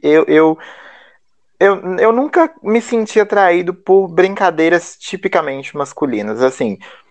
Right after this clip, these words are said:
eu tinha um ou, ou dois carrinhos, algo assim. Até gostava de brincar, mas, por exemplo, futebol nunca, nunca foi uma coisa que me,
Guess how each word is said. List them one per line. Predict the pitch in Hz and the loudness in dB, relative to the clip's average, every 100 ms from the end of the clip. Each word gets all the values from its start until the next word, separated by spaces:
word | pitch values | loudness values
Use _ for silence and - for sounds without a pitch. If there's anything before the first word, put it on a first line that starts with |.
| _ _ - | _ _ 0
eu | 143 | 0
tinha | - 170 160 | 0 0 2
um | 160 214 | 2 4
ou, | 226 190 165 | 4 4 2
ou | 151 147 | 0 2
dois | 139 131 131 | 2 2 2
carrinhos, | 131 110 120 156 180 135 131 | -4 -4 -8 -6 -6 -4 -2
algo | 131 123 | 0 -2
assim. | - 156 190 208 - | -4 -4 -4 -4 0
Até | 160 - | 0 2
gostava | 202 254 - 147 | 2 2 2 0
de | 175 165 | -2 -8
brincar, | 160 156 180 | -12 -6 -4
mas, | 202 - | -4 -2
por | 196 | 0
exemplo, | 180 151 151 | 0 -2 -6
futebol | - 180 - 165 180 190 | -10 -10 -2 2 4 2
nunca, | 214 - 220 | -4 -2 -2
nunca | 202 214 269 | 0 -4 -4
foi | 269 240 | -2 0
uma | 214 | 0
coisa | - 180 190 | -2 -2 -2
que | |
me, | 190 | -4